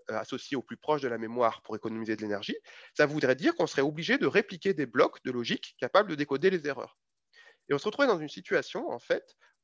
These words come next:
où l'essentiel de la surface de la puce serait occupé par les décodeurs d'erreurs. Et en plus, comme vous avez vu, les opérations arithmétiques d'un réseau de neurones binarisés sont très simples. Elles sont finalement plus simples que celles du décodage de C C.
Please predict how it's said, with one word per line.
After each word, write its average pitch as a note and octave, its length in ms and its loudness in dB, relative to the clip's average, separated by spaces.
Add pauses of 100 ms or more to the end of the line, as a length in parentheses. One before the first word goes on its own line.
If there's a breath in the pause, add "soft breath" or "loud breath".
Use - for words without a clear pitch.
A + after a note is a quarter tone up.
où G3 340 -6 (160)
l'essentiel G#3+ 600 0
de D#3+ 80 -4
la C#3 120 2
surface D#3 420 -2
de C3+ 80 -4
la A#2 100 0
puce - 220 -12
serait D#3+ 280 0
occupé D#3+ 480 -2 (200)
par E3 180 4
les E3 80 0
décodeurs C#3 440 -2
d'erreurs. A#2 440 0 (240 soft breath)
Et C#3 60 4
en B2+ 100 4
plus, C#4 200 -6
comme E3+ 140 0
vous C#3 100 -6
avez A2 200 -2
vu, G3 240 -4 (260 soft breath)
les - 180 -4
opérations D#3 440 2
arithmétiques B2+ 380 -4
d'un B2+ 100 -2
réseau A2+ 220 -8
de A#2 40 -8
neurones B2 300 -4
binarisés A2+ 340 0
sont G3+ 120 -6
très F#3 140 0
simples. D#3+ 320 -2 (300 soft breath)
Elles A#2+ 80 -4
sont D#3 140 0
finalement C#3+ 360 4
plus B3+ 220 -2
simples C#4 420 4 (240 soft breath)
que B2+ 120 0
celles G3 420 4
du C3 120 -16
décodage C#3 800 2
de C#3+ 100 -4
C D3 120 -2
C. - 200 -6